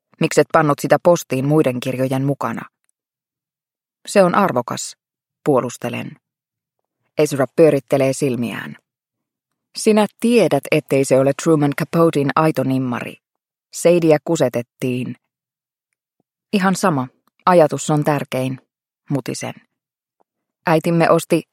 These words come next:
signeeratun ensipainoksen eBaystä saatuaan Kuollut ruumis numero kakkosen roolin kovassa laissa neljä vuotta sitten. Ezralle hän antoi Sex Pistolsin levyn kannen, johon tuherrettu Sid Vicious'in nimmari oli mitä luultavimmin vähintäänkin yhtä väärennetty.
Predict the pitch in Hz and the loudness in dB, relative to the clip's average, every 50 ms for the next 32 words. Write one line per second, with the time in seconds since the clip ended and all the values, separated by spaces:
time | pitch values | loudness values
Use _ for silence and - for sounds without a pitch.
0 | - - - 190 190 196 190 180 165 160 151 151 151 - 156 156 - - 170 165 | -14 -4 0 0 2 2 2 2 2 2 2 0 0 0 -2 0 2 2 2 2
1 | 156 - 135 - 131 123 123 127 123 - - 143 139 131 - 151 151 147 135 131 | 0 -2 -4 -4 -4 -2 -2 -2 -4 -4 -4 -4 -4 -2 -2 -2 -2 -2 -2 -2
2 | 123 127 123 - - 131 127 117 - - 151 143 143 - 147 139 135 139 135 135 | -4 -4 -6 -8 -8 -10 -10 -10 -6 -2 0 0 0 0 0 0 2 2 0 -2
3 | - _ _ - - 147 139 131 131 131 - - 143 147 143 139 139 139 - - | -6 _ _ -2 0 2 2 2 0 -4 -6 -4 -2 0 0 0 0 -2 -4 -6
4 | - - - 156 147 147 139 147 - - 160 - - - - - 147 143 143 - | -12 -10 -6 -2 0 2 2 2 2 0 0 -2 0 -6 -4 -2 0 0 0 2
5 | 147 147 147 147 147 147 147 143 - 165 160 156 143 - - 156 151 151 151 151 | 4 4 4 4 2 0 -2 -2 0 0 2 2 0 -2 -2 0 0 2 2 2
6 | 147 - - 139 135 139 143 143 139 131 120 120 123 120 - - 131 - - 131 | 0 -2 -4 -4 -4 -2 -2 -2 -2 -2 -2 -2 -4 -6 -6 -8 -10 -10 -10 -12
7 | - _ - 110 101 90 110 110 - _ _ _ _ _ _ _ _ _ _ - | -14 _ -12 -12 -10 -10 -10 -14 -16 _ _ _ _ _ _ _ _ _ _ 4
8 | 175 170 156 147 160 151 156 156 160 151 151 160 160 160 160 160 - 160 160 156 | 4 4 4 4 2 4 4 4 2 2 2 2 2 4 2 4 4 4 4 4
9 | - 170 165 - - - 123 - - 135 135 131 - - 151 147 147 147 151 160 | 2 0 0 0 -4 -8 -8 -6 -4 -4 -4 -4 -4 -4 -2 -2 0 2 2 2
10 | 151 156 147 139 131 - 135 131 131 131 135 135 131 127 _ - - - - 165 | 2 2 -2 -2 -2 -4 -4 -4 -2 -2 -2 -4 -4 -6 _ -20 -10 -4 -2 0
11 | 170 160 160 180 170 180 170 - 151 151 _ - 160 - - - 170 156 147 151 | 0 2 2 2 2 2 2 2 2 -2 _ -4 -8 -6 -2 -2 -2 -2 2 0
12 | 156 160 - 147 123 - - - 135 131 135 143 151 147 143 135 131 131 123 143 | 0 0 0 -4 -8 -8 -8 -6 -4 -4 -2 0 0 0 0 -2 -4 -2 -2 -2
13 | 135 135 135 139 139 - - 127 127 127 127 - 131 127 135 135 139 139 143 143 | -2 -2 -2 -4 -4 -4 -4 -4 -4 -4 -4 -6 -4 -4 -4 -4 -2 -2 -2 -2
14 | 143 156 151 151 147 135 131 127 127 127 131 - - 143 135 - 151 143 - - | -2 -2 -2 -2 -4 -6 -4 -4 -4 -6 -6 -6 -6 -8 -6 -6 -6 -8 -6 -6
15 | 143 127 127 131 131 123 - - - - - - _ _ - - | -6 -4 -4 -4 -6 -6 -10 -12 -14 -14 -16 -18 _ _ -20 -18